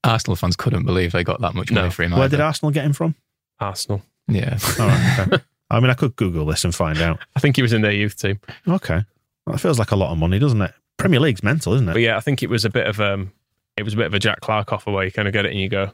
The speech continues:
Speaker 3: Oh.
Speaker 2: "Hmm,
Speaker 1: Mm.
Speaker 2: maybe we weren't looking to sell necessarily, but <laughs> yeah, for that price."
Speaker 3: Yeah, came through the, uh, the youth ranks at Arsenal.
Speaker 1: I saw that Iwobi was playing central midfield as well at the
Speaker 2: Mm.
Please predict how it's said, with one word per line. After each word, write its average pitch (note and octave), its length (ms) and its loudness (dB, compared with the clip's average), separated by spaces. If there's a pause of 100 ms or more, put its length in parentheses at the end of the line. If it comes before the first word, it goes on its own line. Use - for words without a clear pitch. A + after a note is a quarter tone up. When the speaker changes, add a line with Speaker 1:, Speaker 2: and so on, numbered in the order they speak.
(140)
Speaker 3:
Oh. D#3 180 0
Speaker 2:
"Hmm, D4+ 180 0 (240)
Speaker 1:
Mm. D#3+ 120 -2 (200)
Speaker 2:
maybe F3+ 200 2
we C#3+ 60 2
weren't B2+ 120 0
looking C#3 240 -2
to G#2 100 -6
sell G#2 240 -2
necessarily, A#2+ 540 0
but B2+ 320 -4 (340)
<laughs> - 320 -20
yeah, B3+ 180 2
for C#3 120 -2
that C3+ 180 0
price." C#3+ 440 -2
Speaker 3:
Yeah, D#3+ 360 2
came D3+ 180 0
through C3+ 140 0
the, A#2+ 300 2
uh, A2 160 2 (480)
the A#2+ 60 2
youth C#3 240 2
ranks B2 300 -2
at A#2 120 -2
Arsenal. B2+ 420 0 (400)
Speaker 1:
I A2+ 60 0
saw D#3 220 0
that A#2 180 2
Iwobi F#2+ 320 2
was F#2 120 0
playing F2 280 -2
central - 360 -2
midfield G2+ 360 -2
as F#2 100 -2
well G2+ 120 2
at - 80 -2
the B2+ 60 2
Speaker 2:
Mm. B2 40 2